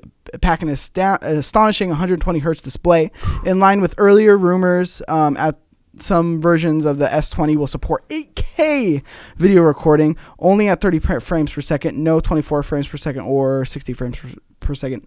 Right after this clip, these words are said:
uh, options here, but enough for many people. Uh, yeah, enough for many people. The main camera,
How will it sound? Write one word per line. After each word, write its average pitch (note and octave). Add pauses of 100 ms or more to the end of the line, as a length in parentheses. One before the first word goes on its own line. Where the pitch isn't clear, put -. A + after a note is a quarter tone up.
(120)
uh, A#2+
options B2
here, C#3+ (280)
but D#3
enough E3+
for F#3+
many E3
people. D#3+
Uh, B2+ (240)
yeah, C#3
enough C3
for C#3+
many A#2+
people. A#2
The C#3
main F#3+
camera, F3